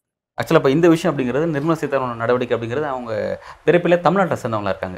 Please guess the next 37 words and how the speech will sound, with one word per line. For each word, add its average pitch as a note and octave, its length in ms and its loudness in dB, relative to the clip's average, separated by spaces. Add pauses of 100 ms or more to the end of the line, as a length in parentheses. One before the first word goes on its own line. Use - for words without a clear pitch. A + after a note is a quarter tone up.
அப்படி C3+ 220 2
இருக்கும்போது E3 360 -2
தமிழ்நாடு F#3 400 8
பாதிக்கப்பட்டிருக்கு C3+ 640 4
அப்படின்னும் A2 200 -4
போது, C#3+ 220 -2 (260)
அவங்க B2+ 180 6
தமிழ்நாட்டு G3 340 6
மக்களோட E3+ 320 2
உணர்வை E3 260 4
பிரதிபலிக்காம C3 640 2
அவங்களோட A2+ 640 2
நடவடிக்கை F#3 440 6
totally E3+ 360 2
entirely G3 400 2 (160)
டிஃப்ரெண்டா D3+ 260 0
இருக்கு. A2+ 240 0 (220)
அவங்க C3+ 180 8
வந்து G3 180 8 (100)
பார்வையிடுறதுக்கு F3+ 640 6
முன்னாடி F#3 300 4
நடந்த D3 260 4
பிரஸ் D3+ 260 0
மீட்லயும் F#3 400 -2
ஒரு C3+ 440 2
வித்தியாசமா C3+ 380 4
இருந்துச்சு. G#2 280 0 (260)
இங்க E3 240 10
வந்ததுக்கு G3+ 400 10
அப்புறம் F#3+ 200 4
என்ன F#3 80 4
பண்றாங்கன்னு E3 340 2
பார்த்தா F#3+ 260 2
இப்பவும் F3+ 240 -2
வித்தியாசமா C#3+ 300 0
தான் G#2+ 100 2
இருக்கு. E3+ 240 -6